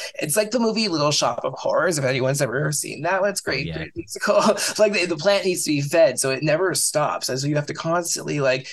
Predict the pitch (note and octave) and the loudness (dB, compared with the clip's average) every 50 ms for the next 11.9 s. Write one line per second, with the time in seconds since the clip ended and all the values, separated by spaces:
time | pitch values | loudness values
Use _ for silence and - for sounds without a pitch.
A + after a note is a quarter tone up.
0 | - - - - D#3 D#3 E3 D3+ F3 E3+ D3+ D#3+ D#3+ D3+ C#3 D3 D3 D3 C#3 C3+ | -14 -10 -4 0 0 0 0 0 -2 -2 0 0 0 0 0 0 0 2 2 0
1 | C3 C#3+ D3+ D3 D3 - - E3+ E3+ E3 D#3+ D#3 - C#3 C3+ C3 C3 - - D3+ | 0 -2 -6 -6 -4 -2 0 2 2 2 0 0 2 4 4 4 4 2 -2 -2
2 | C3+ C#3 C3+ C#3 C3 B2+ B2 C3+ - - - - - - - - D3 E3 F3+ F#3 | -2 -2 0 -2 -2 -2 -4 -6 -8 -10 -10 -6 -4 -4 -4 -2 -2 0 2 2
3 | F3+ F3+ F3 E3+ F3 F3 E3+ E3 D3+ D#3 - - D#3 E3+ F#3+ G3 F#3+ - G3 G3 | 0 2 2 2 2 2 2 0 0 0 0 2 2 2 2 0 -2 -2 0 0
4 | G3 G3 F#3+ - - - _ - D#3+ D#3 D3 C#3 B2 - - D3+ D3+ D3+ - - | 0 0 -2 -6 -12 -20 _ -6 -4 -2 -2 -2 -2 -2 0 0 0 0 -2 -4
5 | C#3+ - - F#3+ G3 G3 G3 - - C#3 - - - F3 F3+ F3+ F#3+ G3+ F#3+ - | -4 0 2 2 2 2 0 -2 -6 -6 -4 -2 0 2 2 4 4 4 4 4
6 | F#3+ F#3 F#3 F#3+ F3+ F3+ E3 F3 E3+ D#3+ - F#3 F3+ F3+ E3+ F3 F3 F3+ F3 F3 | 2 2 2 2 0 0 -2 -2 -4 -2 0 2 2 2 2 2 2 2 2 0
7 | E3+ - - E3 D#3 D3+ F3 E3+ D#3+ D#3+ D#3+ E3 E3 - - D#3+ D#3+ - D#3+ F#3 | -2 -2 -2 -2 0 0 0 -2 -2 -2 -4 -4 -2 -2 -2 -2 0 2 2 2
8 | F#3+ G#3 A3 - - G3+ G3 F#3+ - - D#3 D3+ C#3+ - D#3+ C#3+ C#3+ C#3+ D3+ B2 | 2 2 0 -2 -2 0 0 0 0 0 0 0 0 2 2 2 2 2 2 2
9 | C3 C3 - A#2+ C3+ D3+ D3+ - D3 B2 C3+ C3+ - B2 A#2 C#3 C#3 - - - | 2 0 -2 -4 -4 -4 -2 0 0 0 0 0 0 0 0 0 -2 -6 -6 -2
10 | - A#2 - C#3+ D3 - - - - - - D3+ E3 E3 D#3 D3+ D#3 D3 D3+ D3+ | -2 0 2 2 2 2 0 0 -2 -2 0 0 0 0 0 0 0 0 0 0
11 | D3 C#3+ D3+ D3 C#3 C#3+ C3 C#3 D3+ D3 C#3+ C#3+ C#3+ C#3+ A#2+ - - | 0 0 0 0 0 0 2 2 2 2 2 2 0 -2 -2 -4 -6